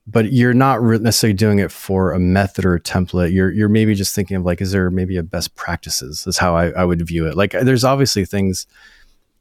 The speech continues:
you know, like, if, if you wanna learn how to, if I wanna learn to, um, say I wanna release a piano record, I have to obviously learn to play piano. So there is some element of you, you can learn things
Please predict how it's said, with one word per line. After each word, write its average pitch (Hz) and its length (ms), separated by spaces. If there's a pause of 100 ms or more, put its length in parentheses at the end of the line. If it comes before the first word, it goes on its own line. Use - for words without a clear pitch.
(160)
you 156 80
know, 123 80
like, 101 140
if, 104 120
if - 140
you 135 80
wanna 120 200
learn 101 420
how 92 200
to, 87 200
if - 100
I - 40
wanna 117 140
learn 113 200
to, 87 240 (320)
um, 92 380 (680)
say 117 200
I 107 40
wanna 101 180
release 90 300
a 85 40
piano 123 320
record, 87 340
I 85 60
have 90 180
to 87 320
obviously 92 400
learn 92 280
to 85 80
play 82 480
piano. 82 500 (680)
So 98 480
there 107 160
is 147 240
some 117 280
element 104 520
of 90 560 (300)
you, 110 260 (180)
you 113 140
can 101 220
learn 117 280
things 85 540